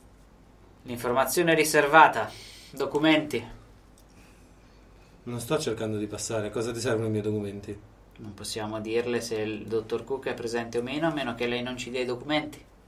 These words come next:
Speaker 2: E se non risulta su una qualche vostra lista, non mi direte comunque dov'è il dottor Cook?
Speaker 1: È libero di girare il cavallo e andarsene.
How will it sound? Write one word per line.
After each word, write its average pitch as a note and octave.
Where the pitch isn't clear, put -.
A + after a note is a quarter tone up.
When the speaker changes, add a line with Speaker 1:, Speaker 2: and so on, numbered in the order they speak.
Speaker 2:
E C3
se C3+
non C3
risulta B2
su -
una B2
qualche B2
vostra A#2+
lista, B2+
non B2+
mi A#2+
direte A2+
comunque A2+
dov'è A2+
il A2
dottor A2
Cook? -
Speaker 1:
È C3
libero B2+
di A#2+
girare A#2+
il A#2
cavallo A#2
e A2
andarsene. A2+